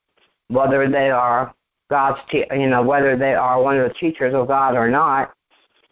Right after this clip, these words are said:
is wonderful too. You know, I would expect nothing <laughs> less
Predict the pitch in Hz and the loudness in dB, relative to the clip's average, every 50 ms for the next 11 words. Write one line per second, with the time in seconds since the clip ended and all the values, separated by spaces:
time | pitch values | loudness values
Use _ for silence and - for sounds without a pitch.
0 | _ _ _ _ - 170 165 156 170 190 196 202 190 190 - - 160 151 - - | _ _ _ _ -2 -2 0 0 0 0 0 0 -2 -2 -2 -4 -4 -4 -4 -2
1 | 160 127 104 82 - - - - - - - - _ _ _ _ _ _ _ _ | -2 0 0 -2 -4 -8 -14 -20 -20 -20 -20 -20 _ _ _ _ _ _ _ _
2 | _ _ _ _ _ _ 143 143 151 151 151 156 160 160 170 180 190 190 190 180 | _ _ _ _ _ _ -2 0 2 2 2 2 2 2 2 2 2 0 0 -2
3 | - 143 143 - - - 170 156 160 160 - 151 147 147 147 147 147 135 135 139 | -2 -4 -6 -8 -8 -4 -2 -2 -2 -2 -2 -2 -2 -2 -2 -2 -2 0 0 0
4 | 135 - - | -2 -4 -6